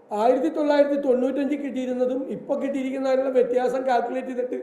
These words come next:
ഇരുപത്തോരായിരം കോടി എഴുതി വെച്ചേക്കുക. പതിനാലാം ധനകാര്യ കമ്മീഷനും പതിനഞ്ചാം ധനകാര്യ കമ്മീഷനും, ആ, കിട്ടിയിരിക്കുന്ന കുറവെന്ന് കാണിക്കും, ഇന്ന് കുറവ് കാണിക്കും. ഉമ്മൻചാണ്ടിയുടെ കാലത്ത് ഇ-, ഇവർക്ക് ഇതിന് പകരം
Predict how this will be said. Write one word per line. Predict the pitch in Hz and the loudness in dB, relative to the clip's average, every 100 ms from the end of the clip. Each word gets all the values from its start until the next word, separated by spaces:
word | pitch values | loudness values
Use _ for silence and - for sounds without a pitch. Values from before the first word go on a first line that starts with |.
| - - - | -10 -14 -8
ഇരുപത്തോരായിരം | 214 262 269 269 262 262 254 | 0 4 6 8 10 8 6
കോടി | 254 254 | 4 4
എഴുതി | 254 254 | 2 0
വെച്ചേക്കുക. | 262 262 233 247 254 - - - - - - - _ _ _ _ _ _ _ _ - | 0 0 2 2 2 -2 -8 -12 -16 -20 -20 -20 _ _ _ _ _ _ _ _ -10
പതിനാലാം | 151 170 220 262 311 311 | -4 2 4 6 6 6
ധനകാര്യ | 302 302 294 294 | 6 6 4 4
കമ്മീഷനും | 294 277 262 277 285 - | 4 2 0 -2 -4 0
പതിനഞ്ചാം | 214 226 277 285 285 | 0 2 0 2 2
ധനകാര്യ | 285 269 262 262 | 2 2 0 0
കമ്മീഷനും, | 262 247 - - - - - - - _ - | 0 -4 -8 -10 -12 -16 -20 -20 -20 _ 0
ആ, | 214 214 | 0 0
കിട്ടിയിരിക്കുന്ന | - 254 254 247 240 | -4 -4 -2 0 0
കുറവെന്ന് | 247 214 196 190 180 | 0 0 0 0 -2
കാണിക്കും, | 160 147 - - - - - - _ _ _ | -2 -6 -12 -18 -20 -20 -20 -20 _ _ _
ഇന്ന് | 214 | 2
കുറവ് | 214 214 208 | 4 4 4
കാണിക്കും. | 175 147 - - - - - | 2 -2 -8 -14 -18 -20 0
ഉമ്മൻചാണ്ടിയുടെ | 214 254 285 277 277 269 269 254 | 4 6 6 8 6 4 2 4
കാലത്ത് | 233 220 208 220 214 - - - - - - - - | 4 4 4 2 2 -2 -10 -16 -20 -20 -20 -20 -10
ഇ-, | 277 - | -10 -4
ഇവർക്ക് | 226 254 254 | 4 4 4
ഇതിന് | 254 254 | 0 0
പകരം | 254 214 214 185 | 0 0 0 -2